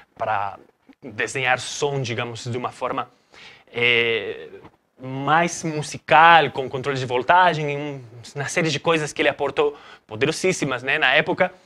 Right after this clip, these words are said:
Mas a gente não vai ver isso agora porque, aliás, já fizemos um workshop disso,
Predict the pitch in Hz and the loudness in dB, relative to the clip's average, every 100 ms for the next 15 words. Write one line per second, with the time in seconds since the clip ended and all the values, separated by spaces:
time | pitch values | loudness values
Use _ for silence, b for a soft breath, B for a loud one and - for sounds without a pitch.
0 | B B B _ - 104 110 131 143 127 | B B B _ -16 -10 -8 -6 -2 2
1 | 139 131 135 135 143 143 147 147 151 - | 2 2 0 0 0 0 0 0 2 2
2 | 107 120 147 127 139 151 131 135 117 123 | 0 2 2 4 4 4 2 2 0 0
3 | - 135 127 156 180 185 | -2 -4 -2 0 0 -4